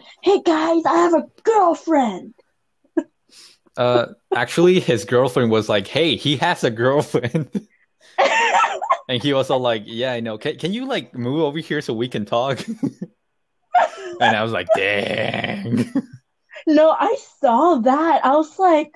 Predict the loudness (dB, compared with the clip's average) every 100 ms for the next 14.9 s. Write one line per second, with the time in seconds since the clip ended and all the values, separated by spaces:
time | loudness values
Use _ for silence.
0 | -20 -14 -2 2 4 4 4 4 4 2
1 | 2 2 2 4 4 2 4 4 6 6
2 | 4 2 -2 -4 -4 -6 -10 -10 -8 -8
3 | -8 -6 -4 -4 -4 -6 0 0 -2 -2
4 | 0 0 0 -4 -4 -6 -8 -12 _ -8
5 | -8 -8 -10 -14 -8 -6 -6 _ _ _
6 | _ _ _ _ -4 2 4 4 4 2
7 | 0 2 0 0 -6 -6 -4 -6 -10 _
8 | _ _ _ _ _ _ _ -2 2 4
9 | 4 2 0 2 2 2 2 4 4 2
10 | -2 0 2 2 -2 0 2 4 4 4
11 | 2 0 -4 -4 0 2 2 2 0 0
12 | 0 -6 -14 _ -2 0 2 2 2 4
13 | 2 2 -2 0 0 0 -4 -8 -12 _
14 | 0 2 0 0 0 2 2 0